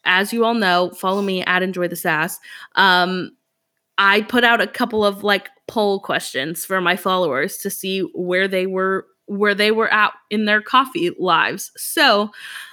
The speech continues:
um, the first question, and you can answer it here, but I'll tell you the statistics. Um, I, the first question I asked was, "Where do you get your coffee? Do you, are you a Starbucks or a coffee shop gal,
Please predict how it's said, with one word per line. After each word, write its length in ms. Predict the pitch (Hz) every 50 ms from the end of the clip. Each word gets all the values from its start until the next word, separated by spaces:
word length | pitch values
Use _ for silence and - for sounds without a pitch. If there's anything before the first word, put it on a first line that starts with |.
| - _
um, 340 | - 196 196 190 185 190 - - -
the 160 | 196 190 208
first 360 | 208 - 240 254 330 - - -
question, 400 | 240 202 202 - - 185 185 -
and 180 | - 202 202
you 120 | 196 208 208
can 120 | - 220
answer 300 | 190 196 196 202 - 190
it 100 | 170 170 -
here, 280 | - 196 175 165 156
but 220 | 170 165 165 175 -
I'll 160 | - 165 175
tell 160 | 175 - 208
you 140 | 190 190 180
the 100 | 180 175
statistics. 880 | 170 - - 165 160 - - 170 170 - - - 127 143 143 - - - _ - - - - - - -
Um, 340 | - 196 190 170 165 170 175 - -
I, 140 | 202 196 185
the 120 | 185 202
first 220 | - 240 247 254
question 260 | 269 294 262 262 - 269
I 80 | 269
asked 400 | 233 - 190 185 190 185 - -
was, 300 | 202 196 196 196 190 - - _
"Where 380 | - 190 190 196 202 208 220 220
do 100 | 214 233
you 540 | 220 208 208 208 202 196 196 196 190 175 - 202
get 180 | 175 196 185 -
your 140 | 185 180 165
coffee? 480 | - - 170 147 151 - - 104 127
Do 120 | - - 165
you, 240 | 170 170 170 170 - -
are 80 | 175
you 160 | 180 175 156
a 40 | 165
Starbucks 920 | 160 - - - - 220 233 240 233 240 240 233 233 233 233 220 - - - _ _ _ _
or 160 | - 180 175
a 60 | 160
coffee 340 | - - - 220 226 233 233
shop 340 | 220 - 208 202 196 196 196
gal, 400 | 214 202 196 196 196 196 190 196